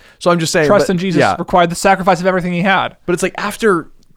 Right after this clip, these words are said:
Speaker 1: after ver-, after chapter thirteen, you would just expect, like, if you want my forgiveness, if you want the bear to put its
Speaker 2: Mm.
Speaker 1: claws away, you better do
Speaker 2: Yeah.
Speaker 1: something crazy.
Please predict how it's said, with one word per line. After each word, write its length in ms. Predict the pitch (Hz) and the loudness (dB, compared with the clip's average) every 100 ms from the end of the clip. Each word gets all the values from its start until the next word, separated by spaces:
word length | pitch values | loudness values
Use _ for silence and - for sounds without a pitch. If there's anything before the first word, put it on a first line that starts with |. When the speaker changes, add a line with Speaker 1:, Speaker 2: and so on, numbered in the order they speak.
| - | -8
Speaker 1:
after 280 | 170 - 175 | -8 -4 -6
ver-, 300 | 139 165 - | -2 -4 -4
after 200 | 160 185 | -6 -6
chapter 280 | 175 185 156 | -6 -6 -4
thirteen, 640 | 156 139 - 131 101 90 | -6 -6 -6 -6 -6 -10
you 120 | 131 | -6
would 80 | 147 | -4
just 160 | 139 135 | -4 -8
expect, 520 | - - 156 135 - | -8 -6 -4 -6 -4
like, 360 | 113 101 98 _ _ _ _ _ _ - | -2 -2 -6 _ _ _ _ _ _ -20
if 140 | - | -4
you 80 | 208 | 0
want 180 | 226 147 | 0 0
my 100 | 139 | -4
forgiveness, 520 | 107 101 135 101 - | -6 -6 -6 -6 -10
if 60 | 131 | -6
you 60 | |
want 80 | 170 | -6
the 80 | 113 | -6
bear 300 | 101 131 135 | -4 -2 -2
to 60 | 117 | -2
put 140 | 120 | -6
its 100 | 147 | -8
Speaker 2:
Mm. 40 | |
Speaker 1:
claws 340 | 147 139 139 127 | -2 2 2 2
away, 520 | 101 82 76 92 117 | -4 -6 -8 -14 -18
you 160 | - 151 | -8 -2
better 440 | 160 110 92 92 - _ _ - | 0 0 -4 -6 -14 _ _ -10
do 120 | 107 | -4
Speaker 2:
Yeah. 40 | 143 | -2
Speaker 1:
something 540 | 135 120 98 90 95 - | -2 -6 -6 -8 -12 -18
crazy. 800 | - 147 131 131 104 82 98 | -10 -2 0 0 -4 -12 -16